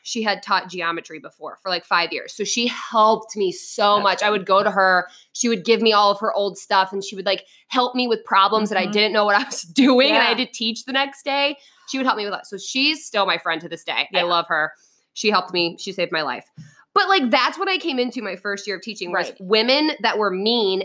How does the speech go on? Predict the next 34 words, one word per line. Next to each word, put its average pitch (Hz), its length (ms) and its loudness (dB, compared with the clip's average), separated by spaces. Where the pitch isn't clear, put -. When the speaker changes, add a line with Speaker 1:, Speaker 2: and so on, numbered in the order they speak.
Speaker 1:
and 202 160 -4
didn't 247 260 0
help 240 280 -4
me 208 120 0
with 196 200 -2
Speaker 2:
Mm-hmm. - 100 -6
Speaker 1:
anything. 208 500 0
And 190 140 -2
I 202 120 2
was 240 240 0
so 190 460 -4
stressed, - 800 -8
Speaker 2:
Yeah. 190 60 0
Speaker 1:
like, 175 260 0
Speaker 2:
Well, 269 260 4
Speaker 1:
so 269 200 4
Speaker 2:
and, 202 80 2
Speaker 1:
stressed. 135 340 -4
Speaker 2:
and 254 80 4
that's 262 180 0
what 349 60 0
we're 339 80 0
gonna 269 160 0
talk 214 180 2
about 208 120 0
in 185 60 -4
this 196 140 -8
episode. 190 320 -4
You're 190 120 -4
gonna 202 180 -2
see 214 500 -2
where 190 760 4
your 226 260 2
job 190 460 2